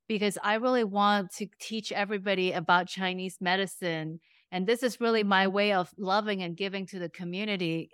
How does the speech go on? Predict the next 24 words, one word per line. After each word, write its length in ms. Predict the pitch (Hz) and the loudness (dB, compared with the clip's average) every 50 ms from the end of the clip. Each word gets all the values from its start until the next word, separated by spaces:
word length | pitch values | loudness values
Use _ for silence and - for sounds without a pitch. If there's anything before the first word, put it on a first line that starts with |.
| - 170 | -12 -8
for 180 | - - 180 | -4 -2 -2
people 320 | 170 - 202 196 196 208 190 | 0 2 0 2 2 0 0
who 140 | 170 190 185 | 0 -2 -4
can't 320 | - - 190 185 185 175 | 0 4 4 4 4 4
afford 380 | - 170 - - 190 180 175 175 | 0 -4 -4 0 0 0 2 2
my 140 | 175 160 160 | 0 -2 -2
private 380 | - - 175 170 170 165 160 | 0 2 2 2 2 2 0
session. 580 | - - 165 160 160 - - 156 147 143 147 160 - _ _ _ _ _ _ _ | -2 -4 -4 -4 -4 -4 -6 -6 -6 -6 -8 -12 -16 _ _ _ _ _ _ _
Yeah, 260 | - 214 208 208 208 196 | 0 2 4 4 6 4
and 140 | 196 196 | 4 2
then, 140 | 208 214 214 | 2 2 2
of 120 | 214 202 - | 0 0 0
course, 280 | - 233 226 226 - | 2 2 2 2 0
you 80 | 226 214 | -4 -4
can 160 | - 190 190 | -4 -4 -6
follow 340 | 180 - 196 190 185 190 190 | -2 0 2 2 2 2 0
me 180 | 185 185 180 180 | 0 0 0 0
on 120 | 175 170 | 0 0
social 400 | 160 - 196 185 175 165 - 180 | -2 -4 -4 -4 -4 -4 -6 -6
media 540 | 170 175 175 175 175 170 165 165 160 160 - | -6 -6 -6 -6 -4 -2 0 0 0 0 0
at 180 | - 160 160 160 | 0 -2 -2 -2
Mindful 420 | 170 165 170 180 175 - 185 180 | 0 0 0 0 -2 -4 -6 -6
Healing 360 | 165 - 185 175 170 160 156 160 | -6 -6 -6 -4 -4 -4 -6 -8
Heart 440 | - - 220 208 208 208 208 - | -6 0 2 2 4 4 2 0